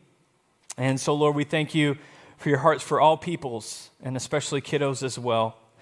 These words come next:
God, I ask for all of us today, both young and old,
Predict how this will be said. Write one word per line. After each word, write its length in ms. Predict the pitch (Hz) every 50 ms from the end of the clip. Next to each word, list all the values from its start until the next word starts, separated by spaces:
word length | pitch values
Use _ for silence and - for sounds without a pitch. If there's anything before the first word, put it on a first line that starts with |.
| - - - - - - -
God, 140 | - 147 151
I 60 | 156
ask 280 | 147 165 175 170 -
for 220 | - - 160 143 143
all 160 | 156 160 160
of 80 | 151 147
us 160 | 143 - -
today, 460 | - 139 139 139 123 117 113 - - - _ _ _ _ _ - - _ - - _ _ _ -
both 240 | 143 131 - - 151
young 400 | 151 151 151 151 156 160 156 156 -
and 480 | - 147 147 143 147 143 143 143 135 - - - -
old, 460 | 143 131 123 117 113 107 113 117 -